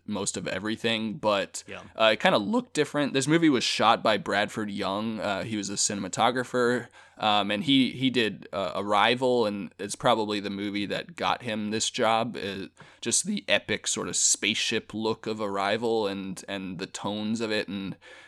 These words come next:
Speaker 1: and just the
Speaker 2: It's
Speaker 1: general
Speaker 2: so
Speaker 1: look of it.
Speaker 2: The movie was so, like, dark, like, literally,
Speaker 1: Yeah.
Speaker 2: like, just, it was covered in this,
Speaker 1: Well,
Speaker 2: like,
Speaker 1: the first
Speaker 2: soot
Speaker 1: half of it was.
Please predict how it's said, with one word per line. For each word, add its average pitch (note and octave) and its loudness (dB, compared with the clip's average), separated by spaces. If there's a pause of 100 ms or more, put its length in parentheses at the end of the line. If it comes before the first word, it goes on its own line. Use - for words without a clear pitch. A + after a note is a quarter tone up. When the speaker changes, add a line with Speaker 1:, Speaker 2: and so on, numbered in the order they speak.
(120)
Speaker 1:
and G#2 -4
just G#2 -2
the G#2+ 0
Speaker 2:
It's B2+ 0
Speaker 1:
general G#2 4
Speaker 2:
so C3 2
Speaker 1:
look G#2+ 0
of A2+ -2
it. A2+ 0 (380)
Speaker 2:
The C3 -6
movie D3+ 2
was A#2+ 2
so, A#2+ 0 (160)
like, F#2 -10 (220)
dark, - -6
like, A#2 -2
literally, B2+ 2
Speaker 1:
Yeah. A2 8
Speaker 2:
like, G2 0
just, - -4 (320)
it D3+ 2
was D3 0
covered F3 0
in E3+ 2
this, B2+ 0
Speaker 1:
Well, C#3 12
Speaker 2:
like, B2+ 8
Speaker 1:
the C3+ 6
first D#3+ 8
Speaker 2:
soot C3+ 6
Speaker 1:
half B2 8
of G#2 2
it G2+ 0
was. F#2 -2